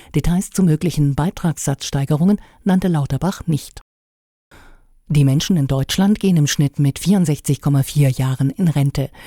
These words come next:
Das zeigt der Jahresbericht der Deutschen Rentenversicherung für zweitausenddreiundzwanzig.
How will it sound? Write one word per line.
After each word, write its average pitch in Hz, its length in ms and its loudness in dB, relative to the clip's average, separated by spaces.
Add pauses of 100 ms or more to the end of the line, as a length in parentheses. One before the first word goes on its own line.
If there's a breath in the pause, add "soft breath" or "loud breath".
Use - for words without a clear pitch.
(220 loud breath)
Das 139 140 0
zeigt 131 220 -2
der 131 60 -2
Jahresbericht 135 640 -2
der 135 80 -2
Deutschen 143 300 0
Rentenversicherung 143 840 0
für 139 120 -2
zweitausenddreiundzwanzig. 139 1400 -2